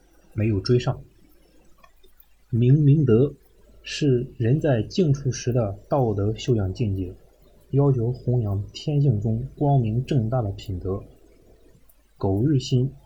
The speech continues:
日日新、又日新，则是从积极的角度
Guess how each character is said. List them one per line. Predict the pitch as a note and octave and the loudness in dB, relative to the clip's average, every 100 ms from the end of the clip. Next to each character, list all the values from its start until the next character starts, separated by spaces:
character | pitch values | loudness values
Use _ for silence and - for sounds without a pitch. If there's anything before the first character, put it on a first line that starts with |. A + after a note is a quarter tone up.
| - | 0
日 | D3 | 2
日 | C3+ A2 | 4 0
新、 | G2+ A#2+ B2 - - | -2 -2 -2 -8 -2
又 | D3 D3 | 4 4
日 | G#2+ G#2 | 2 -2
新， | - A2 A2 - - - - - - - | -6 -6 -6 -10 -20 -20 -20 -20 -16 -2
则 | B2 | 2
是 | C3+ | 2
从 | - A#2+ B2 | 0 -2 -2
积 | - F3 | -4 -6
极 | C#3 | -4
的 | A#2+ B2 | -4 -2
角 | A2 F#2 | -2 -2
度 | A2 B2 | 0 -2